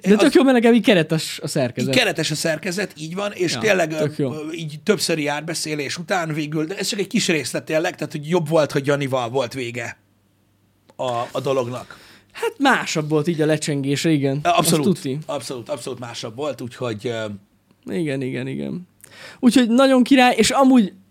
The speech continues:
Speaker 1: tudom, lehet, hogy majd ezt kérdezitek, teljesen mindegy, ezt még előre elmondom, de szerintem nagyon jól működött.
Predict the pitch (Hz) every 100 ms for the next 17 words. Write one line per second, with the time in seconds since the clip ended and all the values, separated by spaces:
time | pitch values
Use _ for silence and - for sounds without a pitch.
0 | _ - _ 233 226 208 - 202 202 190
1 | 160 160 156 - 165 160 165 175 180 170
2 | - 160 147 139 147 156 143 143 143 147
3 | 131 131 131 160 190 202 196 - - -
4 | - 147 175 180 180 180 170 185 208 220
5 | 180 160 156 160 160 175 185 196 - -